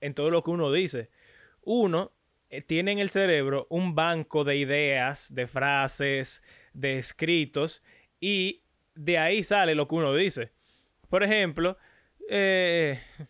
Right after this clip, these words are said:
un, un ejemplo muy sencillo. Cuando uno ora, por default, sale "En el nombre de Jesús,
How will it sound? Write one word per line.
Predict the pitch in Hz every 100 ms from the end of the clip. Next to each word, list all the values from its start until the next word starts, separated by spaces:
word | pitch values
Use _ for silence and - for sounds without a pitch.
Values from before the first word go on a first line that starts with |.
| _ -
un, | 156 165 165
un | 165
ejemplo | 175 165 156
muy | 156
sencillo. | 147 131 113 113
Cuando | - 151 170
uno | 196 190 143
ora, | 123 131 - _
por | - 143
default, | 143 139 151 170 143 139 _ _
sale | - 156 139 127 131 143
"En | 139 143
el | 135
nombre | 139 156
de | 160 156
Jesús, | 131 151 202 247